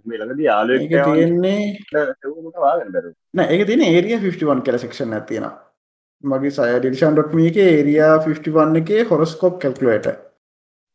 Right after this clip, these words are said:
Speaker 2: තියෙනවා ඒක වැඩ. මේ ඉතින්.
Speaker 1: මම බලන්න. හරි. මේ, මේ මොකද්ද මං තව අහන්න ගියා. ආ, <clears throat> අර මේ දිශානේ කිව්වේ මේ ඇචීව් කරගන්න පුළුවන් ලොකුම දේ අර ඕන දෙයක් අතාරින්න පුළුවන් පොඩි සීන් එකක් කිව්ව දිශානේ පටන් ගන්නකොට.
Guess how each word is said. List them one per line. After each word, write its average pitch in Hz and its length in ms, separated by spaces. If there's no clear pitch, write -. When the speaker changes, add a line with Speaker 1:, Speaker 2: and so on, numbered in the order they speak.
Speaker 2:
තියෙනවා - 960
ඒක 113 120
වැඩ. 120 220
මේ 196 140
ඉතින්. 214 180
Speaker 1:
මම 113 100
බලන්න. 82 320
හරි. 120 320
මේ, 107 320
මේ 90 240
මොකද්ද 95 260
මං 101 140
තව 92 120
අහන්න 104 180
ගියා. 127 220
ආ, - 340
<clears throat> 170 340
අර 127 100
මේ 127 240
දිශානේ 120 380
කිව්වේ 135 180
මේ 101 180
ඇචීව් 117 360
කරගන්න 123 440
පුළුවන් 127 400
ලොකුම 110 360
දේ 143 160
අර 143 140
ඕන 104 320
දෙයක් 131 260
අතාරින්න 127 440
පුළුවන් 131 300
පොඩි 135 180
සීන් 147 300
එකක් 151 160
කිව්ව 156 160
දිශානේ 147 360
පටන් 147 240
ගන්නකොට. 160 340